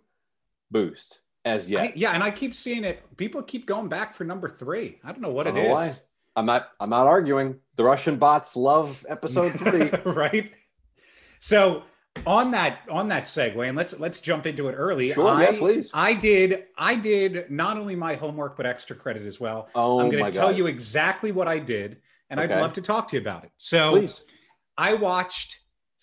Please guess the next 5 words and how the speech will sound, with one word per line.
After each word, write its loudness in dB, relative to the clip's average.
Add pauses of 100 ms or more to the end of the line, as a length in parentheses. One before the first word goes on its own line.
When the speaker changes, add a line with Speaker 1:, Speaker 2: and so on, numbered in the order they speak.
(280)
Speaker 2:
three-ish -2
episodes -4
of -8
The -6
Muppets. -12